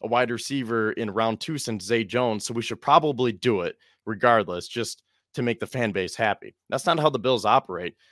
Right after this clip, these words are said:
So, again, if they really find that value with the defensive tackle in round two, then round three could be that value spot for a wide receiver.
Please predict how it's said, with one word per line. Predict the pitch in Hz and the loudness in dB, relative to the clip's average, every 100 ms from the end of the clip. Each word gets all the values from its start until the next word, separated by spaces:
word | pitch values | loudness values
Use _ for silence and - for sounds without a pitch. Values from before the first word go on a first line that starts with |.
| _ | _
So, | - 117 104 - _ _ _ | 0 2 2 -2 _ _ _
again, | 113 139 160 117 | -2 2 4 2
if | 123 - | 0 -4
they | - 120 139 | 0 0 2
really | 147 147 | 0 -4
find | 135 113 127 127 | -4 -4 -2 -2
that | 104 | -4
value | 92 90 120 | -4 -2 -2
with | 110 107 | -4 -10
the | |
defensive | 90 110 120 104 92 | -8 -8 -8 -12 -10
tackle | - 123 - 101 | 0 0 0 -6
in | 92 | -2
round | 101 95 | -2 -2
two, | - 165 143 95 - _ _ - | -2 0 2 0 -8 _ _ 0
then | 120 110 | 0 0
round | - 95 117 127 | -4 0 2 0
three | - 107 160 202 | -4 -6 -4 -4
could | 123 107 | -6 -8
be | 95 110 110 101 _ _ _ _ _ _ | -4 -2 -2 -6 _ _ _ _ _ _
that | 120 123 | -2 -2
value | 98 107 107 107 | -2 0 0 0
spot | 98 - 101 - | -4 -2 -2 -2
for | 104 | -6
a | 92 | -4
wide | 95 107 | -2 -2
receiver. | 90 - 160 127 92 | -4 -4 -4 -2 -6